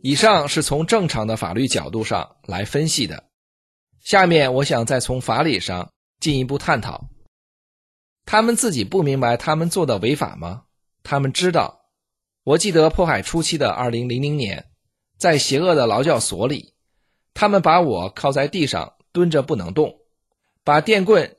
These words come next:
插进衣服里面的后背上，然后说：“你不是修真善忍的吗？让我把煤球说成白的，把旁边的一个方凳子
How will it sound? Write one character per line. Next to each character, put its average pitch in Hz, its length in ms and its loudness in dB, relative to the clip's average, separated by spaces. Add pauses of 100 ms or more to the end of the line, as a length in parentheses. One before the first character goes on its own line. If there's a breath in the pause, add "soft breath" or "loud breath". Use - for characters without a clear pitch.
(100)
插 202 240 0
进 165 220 -4
衣 196 100 -4
服 170 160 -4
里 113 180 -8
面 95 160 -8
的 120 120 -2
后 180 160 -2
背 165 180 0
上， - 240 -8 (640)
然 110 180 -4
后 139 140 0
说 143 560 0 (760)
：“你 117 140 -4
不 127 140 -2
是 170 180 2
修 185 300 4
真 202 200 0
善 190 220 2
忍 85 160 -8
的 - 80 -16
吗？ 123 260 -4 (960)
让 185 220 4
我 160 100 8
把 147 180 4
煤 110 180 -2
球 131 320 0
说 147 200 -6
成 127 180 -6
白 - 220 -8
的， 117 240 -6 (640)
把 143 160 4
旁 165 240 2
边 208 160 2
的 165 140 4
一 143 100 -2
个 151 160 0
方 190 220 0
凳 214 200 0
子 110 300 -10